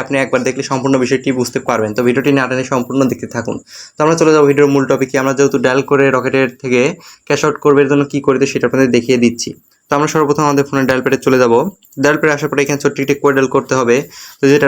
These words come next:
রকেটের কোড, তো রেট কোডটা হলো স্টার থ্রি ডাবল টু হ্যাশ। তো স্টার থ্রি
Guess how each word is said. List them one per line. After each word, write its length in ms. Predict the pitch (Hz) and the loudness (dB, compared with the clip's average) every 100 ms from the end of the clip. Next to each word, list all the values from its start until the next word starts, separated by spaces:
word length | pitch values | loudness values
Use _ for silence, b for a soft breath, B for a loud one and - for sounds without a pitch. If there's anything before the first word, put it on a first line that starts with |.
| 135 | 0
রকেটের 280 | 139 143 135 - | 0 -2 -2 2
কোড, 160 | 123 131 | 0 0
তো 60 | - 131 | 0 0
রেট 140 | 131 - | -2 -4
কোডটা 260 | 135 - 135 | -4 -4 -2
হলো 140 | 135 127 - 131 | 2 2 2 -2
স্টার 320 | - 127 127 127 - | -2 -2 -2 -4 -4
থ্রি 160 | 131 123 127 | 0 0 2
ডাবল 200 | 123 127 127 135 | 0 2 0 2
টু 80 | 127 135 123 | 2 2 -2
হ্যাশ। 220 | 120 - - _ B B _ | -4 -6 -12 _ B B _
তো 60 | 151 151 | 0 2
স্টার 160 | 160 143 | 0 -4
থ্রি 120 | - | 0